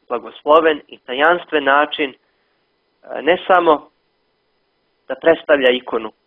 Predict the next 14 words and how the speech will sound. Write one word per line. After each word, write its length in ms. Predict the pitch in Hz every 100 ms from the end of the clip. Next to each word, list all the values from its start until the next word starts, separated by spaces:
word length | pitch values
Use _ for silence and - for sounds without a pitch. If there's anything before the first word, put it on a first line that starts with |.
| -
Hristovu, 600 | 143 180 - 165 151 151 _ _ _ _
već 220 | 131 135 - - - _ _ _
nastavlja 540 | - 151 151 - 139 131
delo 320 | 120 135 120 -
Spasitelja 640 | 127 127 - - 120 113 107 _
u 100 | 127
ovome 260 | 120 113 110 -
svetu, 420 | 135 156 165 151 - _ _ _ _ -
i 80 |
nastavlja 500 | 123 156 - 160 143
delo 400 | 135 147 156 143 - _ _ -
služenja 460 | 151 180 165 143 131
Spasitelja 540 | - 135 - - 123 127
ovome 200 | 123